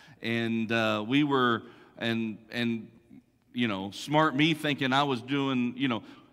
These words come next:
uh, anyway, we were trying to find shelter, but I just happened to find shelter right in the path of it <laughs> instead of away from it. And, uh, but I mean, people were, I mean, they were so, I mean, I, we were in some kind of fast food place. And I mean, people,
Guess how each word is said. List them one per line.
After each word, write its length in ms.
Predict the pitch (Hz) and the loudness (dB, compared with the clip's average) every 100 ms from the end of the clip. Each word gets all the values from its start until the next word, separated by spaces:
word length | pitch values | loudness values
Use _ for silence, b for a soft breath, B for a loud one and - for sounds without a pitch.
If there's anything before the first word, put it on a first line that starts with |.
| - | -8
uh, 120 | 123 - | -8 -2
anyway, 220 | 156 156 | 2 4
we 100 | 147 | 4
were 100 | 165 | 4
trying 220 | 165 190 | 4 2
to 60 | 160 | 4
find 260 | 165 147 131 | 4 4 4
shelter, 460 | 185 196 - 135 | 4 4 4 0
but 120 | 123 139 | 2 0
I 40 | |
just 140 | 143 | 2
happened 180 | 180 147 | 2 2
to 60 | 131 | 0
find 260 | 151 147 | 0 0
shelter 400 | 127 165 160 143 | 0 0 2 0
right 160 | 120 147 | 2 2
in 80 | 131 | 0
the 60 | |
path 320 | 113 139 135 110 | 0 0 2 -2
of 140 | 101 | -4
it 120 | 113 - | -4 -8
<laughs> 120 | - 147 | -14 -12
instead 340 | 127 - 127 | -10 -6 -6
of 140 | 113 | -6
away 220 | 127 117 123 - | -8 -8 -8 -6
from 220 | 113 104 | -6 -4
it. 120 | 117 B B B B | -6 B B B B
And, 400 | - 120 123 120 | -2 2 2 2
uh, 300 | 135 123 117 113 B | 2 2 2 -2 B
but 100 | 143 | 4
I 60 | 170 | 6
mean, 160 | 180 | 6
people 400 | 165 202 247 220 | 2 2 2 4
were, 300 | 170 127 117 - | 4 4 2 0
I 120 | 139 | 2
mean, 160 | 170 147 | 4 4
they 100 | 208 | 2
were 200 | 170 127 | 2 0
so, 480 | - 185 185 202 190 | 0 4 4 4 2
I 80 | 165 | 0
mean, 240 | 165 147 B B | 2 -2 B B
I, 140 | - 165 | -2 0
we 180 | 170 214 | 4 4
were 80 | |
in 100 | 190 | 2
some 240 | 151 202 196 | 2 0 2
kind 200 | 190 165 | 4 4
of 80 | - | 4
fast 280 | 160 160 | 4 4
food 220 | 160 165 156 | 2 0 2
place. 360 | 127 107 - - | 2 2 -2 -2
And 180 | 139 147 | 0 2
I 60 | |
mean, 160 | 151 139 | 2 2
people, 560 | - 214 254 180 131 | 0 -2 0 0 -2